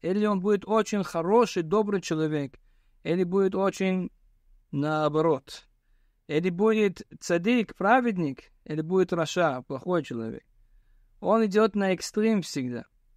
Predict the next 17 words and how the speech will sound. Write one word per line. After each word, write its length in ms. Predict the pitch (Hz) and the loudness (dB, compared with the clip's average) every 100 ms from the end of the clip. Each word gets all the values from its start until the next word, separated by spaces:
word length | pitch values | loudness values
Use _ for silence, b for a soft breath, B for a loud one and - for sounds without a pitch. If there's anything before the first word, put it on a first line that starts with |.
| _ _ | _ _
Почему? 640 | - 156 208 226 226 135 - | -6 -2 2 2 2 0 -8
Потому 340 | 135 139 208 | -8 -4 -2
что 140 | 185 208 | 0 -2
Всевышний 520 | - 214 240 208 220 | -2 -2 -2 0 -2
создал 480 | - 196 175 220 208 | 0 -2 0 2 0
в 60 | |
первый 380 | - 214 220 202 | 0 0 0 -2
день 400 | 180 214 233 247 | -2 0 2 0
небо 600 | 156 165 220 247 277 285 240 | 0 -2 0 2 0 0 -4
и 140 | 175 | -8
земля. 500 | 185 208 220 233 - - _ _ _ _ _ _ _ _ _ _ | -4 -2 2 2 0 -8 _ _ _ _ _ _ _ _ _ _
И 500 | 254 151 151 151 156 160 | -6 -2 0 0 0 0
он 200 | 180 190 | 0 0
создал 560 | 190 175 196 214 214 | 0 0 2 4 2
в 40 | 180 | 2
первый 360 | 214 208 202 | 2 2 0
день 420 | 180 208 220 208 | 0 0 2 0